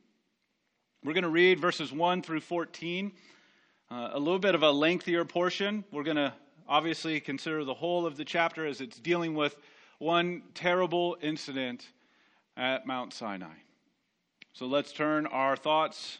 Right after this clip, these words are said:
our attention, even our affection to the Lord as we come to his word. Exodus thirty-two. When the people saw that Moses delayed to come down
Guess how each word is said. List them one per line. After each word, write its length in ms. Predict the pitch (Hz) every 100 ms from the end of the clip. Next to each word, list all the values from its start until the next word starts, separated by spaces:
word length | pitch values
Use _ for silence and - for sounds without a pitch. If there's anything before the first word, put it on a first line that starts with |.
| _ -
our 80 |
attention, 600 | 117 - 147 - 156 151 147 _ _ _ _ _ _ _ _ _ _
even 200 | 143 165
our 180 | 165 160
affection 680 | 156 139 120 - 127 117 113 - -
to 100 | -
the 100 | 127
Lord 300 | 127 127 127
as 120 | 120
we 80 | 123
come 260 | 107 123 117
to 100 | 120
his 140 | 117
word. 280 | 101 95 90 _ _ _ _ _ _ _ _ _ _ - _ _ _ 127
Exodus 400 | 139 147 139 -
thirty-two. 560 | 147 135 127 127 104 - _ _ _ _ _ _ _ _ _ _ _ _ _ _ _ _ _ _ _ _ _ -
When 140 | 156
the 80 | 160
people 340 | 220 226 233
saw 360 | - 196 185 185
that 180 | 165 143
Moses 480 | 160 196 190 185 -
delayed 500 | 160 143 160 170 160
to 80 |
come 280 | 143 160 156
down 420 | 143 139 135 135